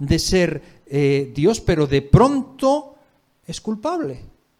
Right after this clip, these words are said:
He aquí el Cordero de Dios que quita el pecado del mundo. Dios puso sobre él la iniquidad de todos nosotros. Se despojó de su, de, de toda esa, de,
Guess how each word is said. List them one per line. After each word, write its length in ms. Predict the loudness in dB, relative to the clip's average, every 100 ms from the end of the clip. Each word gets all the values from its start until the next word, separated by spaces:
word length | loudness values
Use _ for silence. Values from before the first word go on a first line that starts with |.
| _
He 100 | -18
aquí 140 | -10
el 80 | -10
Cordero 380 | -6 -6 -4 -6
de 80 | -6
Dios 180 | -8 -12
que 120 | -16
quita 160 | -14
el 80 | -14
pecado 360 | -14 -14 -10 -10
del 140 | -10
mundo. 300 | -10 -10 -10
Dios 180 | -12 -12
puso 240 | -12 -14
sobre 340 | -10 -10 -8 -8
él 120 | -8
la 60 | -10
iniquidad 360 | -10 -8 -8
de 80 | -8
todos 240 | -10 -14
nosotros. 460 | -14 -16 -14 -14 -14 -18 -18
Se 140 | -10
despojó 580 | -10 -10 -12 -10 -6 -6
de 140 | -6
su, 240 | -10 -10 -12 -14 -12
de, 200 | -6 -4
de 160 | -4
toda 260 | -6 -6 -6
esa, 260 | -6 -8 -10 -14 -8
de, 160 | -8